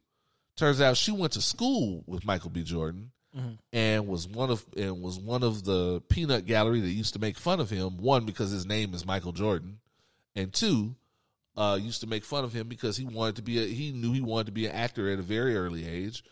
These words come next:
Speaker 1: and went and got, and, and went and got headshots done and made fun of him because he was, because he had headshots,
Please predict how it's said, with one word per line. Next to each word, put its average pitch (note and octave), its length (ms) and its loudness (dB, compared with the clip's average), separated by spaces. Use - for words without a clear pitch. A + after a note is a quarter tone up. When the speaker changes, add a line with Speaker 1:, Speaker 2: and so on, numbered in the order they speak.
Speaker 1:
and G#2 680 -2
went A2 220 -2
and B2 100 -10
got, A2+ 300 4
and, G2+ 420 0
and F#2 380 -6
went G#2+ 140 -4
and A#2 80 -6
got B2 180 6
headshots C3 500 2
done - 340 -6
and E2 120 -10
made G#2+ 180 0
fun F3+ 220 -2
of A#2 100 -4
him G2+ 160 -6
because G2+ 300 -6
he A2+ 120 -6
was, G#2 220 -4
because G#2+ 300 0
he A2 140 0
had A2+ 180 2
headshots, A#2 720 2